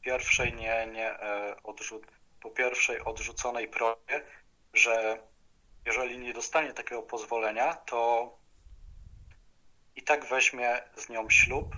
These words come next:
i nawet będzie gotów się zrzec praw dynastycznych i praw do, do tronu, żeby wziąć tylko z nią,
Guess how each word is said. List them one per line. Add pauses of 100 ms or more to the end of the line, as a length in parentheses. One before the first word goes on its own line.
(800)
i (580)
nawet
będzie
gotów
się
zrzec
praw
dynastycznych
i
praw
do, (160)
do
tronu,
żeby
wziąć
tylko
z
nią,